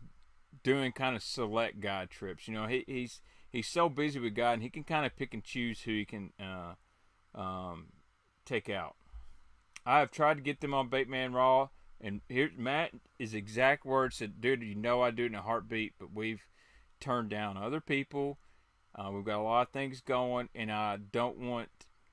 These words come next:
to be on your podcast and have to answer those phone calls. Dude, you said you couldn't do a podcast, blah, blah, blah."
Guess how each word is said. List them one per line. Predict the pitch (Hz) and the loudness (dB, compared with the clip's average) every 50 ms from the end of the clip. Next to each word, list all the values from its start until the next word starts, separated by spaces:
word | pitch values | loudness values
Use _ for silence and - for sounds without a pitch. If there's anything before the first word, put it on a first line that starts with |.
| _ _ _ - | _ _ _ -10
to | - 107 104 104 101 101 92 - 73 90 110 101 | -6 -6 -4 -4 -4 -6 -8 -12 -16 -16 -6 0
be | 123 135 | 2 2
on | 131 123 120 | 2 2 0
your | 117 120 113 | -2 -4 -4
podcast | - - 117 113 110 107 - - 110 107 107 107 104 98 - - - _ _ _ _ _ _ - | -2 0 2 2 2 2 0 0 0 2 2 2 0 -4 -6 -12 -20 _ _ _ _ _ _ -8
and | 117 113 | -4 -2
have | 107 104 - | -2 -2 -2
to | - | -4
answer | 90 113 113 - - 110 | -4 -4 -4 -4 -4 -4
those | 107 107 - | -4 -4 -4
phone | - - 107 107 104 101 | -4 -4 -2 -2 -2 -4
calls. | - 113 101 98 98 92 87 | -4 -2 -2 -2 -2 -4 -6
Dude, | 92 117 127 123 104 | -2 -2 0 0 0
you | 101 98 | -4 -6
said | - - 117 107 | -6 -6 -6 -4
you | 104 104 | -4 -6
couldn't | - 113 90 87 | -8 -10 -10 -6
do | 104 107 107 | -6 -6 -6
a | 98 - - | -6 -4 0
podcast, | 117 117 117 - - - 113 107 107 - - - | 2 2 2 2 0 -2 -2 -2 -2 -4 -8 -10
blah, | 98 95 | -10 -8
blah, | 92 | -8
blah." | 90 87 85 85 | -8 -10 -10 -10